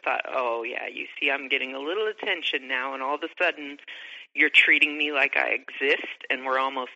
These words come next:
divorced, and, and, you know, you're already moving on with your new teenage girl. No."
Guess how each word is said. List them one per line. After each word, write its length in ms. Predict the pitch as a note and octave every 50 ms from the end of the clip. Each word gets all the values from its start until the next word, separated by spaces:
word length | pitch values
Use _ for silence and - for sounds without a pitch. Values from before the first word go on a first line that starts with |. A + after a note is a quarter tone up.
| _
divorced, 640 | - A#2+ G#2+ - C3+ A#2+ B2 C#3+ D3+ - - - -
and, 240 | C#3+ B2+ B2 B2+ - - -
and, 280 | - C3 C3 B2+ B2+
you 80 | C#3+ C#3+
know, 100 | B2 A#2
you're 300 | B2 A#2+ B2+ C#3+ C#3 C#3
already 400 | C3+ C3+ C3+ C3+ C3+ C3 C3 C3
moving 400 | C3+ C3+ C#3 C3+ B2+ B2 B2 C3
on 300 | B2 B2+ C#3+ D3 D3+ D3
with 100 | C3+ B2 - -
your 100 | C3+ B2+
new 220 | B2+ B2+ B2 B2 - - -
teenage 420 | - C#3+ C#3 C3 A#2+ A#2 A#2 - - -
girl. 400 | - A#2 A2+ A#2 C#3 E3+ A3 A3 _ _ _ _ _ _ _ -
No." 320 | D#3 C#3+ A#2+ - - -